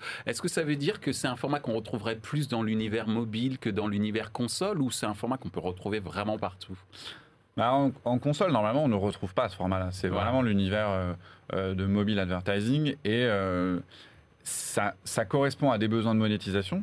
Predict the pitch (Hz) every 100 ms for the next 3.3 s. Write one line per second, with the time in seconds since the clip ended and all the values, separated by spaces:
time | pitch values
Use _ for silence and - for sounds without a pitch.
0 | - 98 95 98 98 - 90 95 92 92
1 | 92 151 143 95 - 110 92 98 92 104
2 | - 135 160 110 95 101 113 107 - 123
3 | 104 98